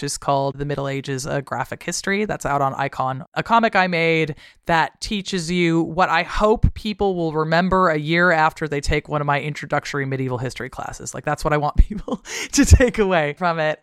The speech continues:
And I also have my own podcast like everybody else does. It's called We're Not So Different, and it's a medieval history podcast where we also talk about modern history.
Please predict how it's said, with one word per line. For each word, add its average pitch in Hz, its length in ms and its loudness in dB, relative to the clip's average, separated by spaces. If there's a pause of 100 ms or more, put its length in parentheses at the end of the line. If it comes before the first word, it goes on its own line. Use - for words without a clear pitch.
(140)
And 269 220 2
I 247 200 4
also 247 260 0
have 220 140 4
my 202 300 4
own 185 160 2
podcast 175 540 0
like 156 160 0
everybody 156 280 -2
else 147 240 -4
does. 143 300 0
It's 165 220 -2
called 156 340 2
We're 160 100 2
Not - 180 0
So - 100 -4
Different, 240 520 -2 (300)
and 156 280 2
it's 143 200 0
a 139 380 2
medieval 147 320 0
history 135 440 -2
podcast 127 600 -2
where 143 240 -2
we 160 140 -2
also 151 180 -4
talk 135 200 -6
about 131 200 -8
modern 127 260 -10
history. 123 400 -18